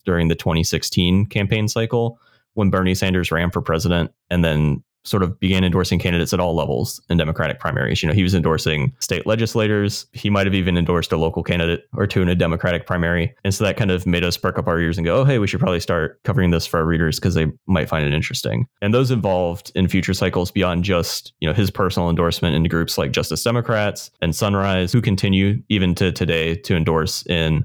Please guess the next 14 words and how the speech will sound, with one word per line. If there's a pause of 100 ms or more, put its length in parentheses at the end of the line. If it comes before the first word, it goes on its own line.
(120)
these
Democratic
primaries
where
they
have
more
progressive
challengers
up
against
more
moderate
incumbents.